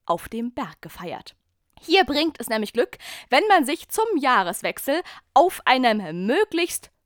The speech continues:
hohen Hügel oder Berg befindet. Schließlich befindet sich Andorra ja auch mitten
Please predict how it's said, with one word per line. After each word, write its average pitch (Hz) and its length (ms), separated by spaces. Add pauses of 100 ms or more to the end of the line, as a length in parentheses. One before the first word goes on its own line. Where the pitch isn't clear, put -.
(180)
hohen 254 440 (180)
Hügel 294 520 (140)
oder 220 480 (180)
Berg 254 360
befindet. 175 520 (440)
Schließlich 359 520
befindet 294 360
sich 226 160
Andorra 202 340
ja 214 180
auch - 200
mitten 214 640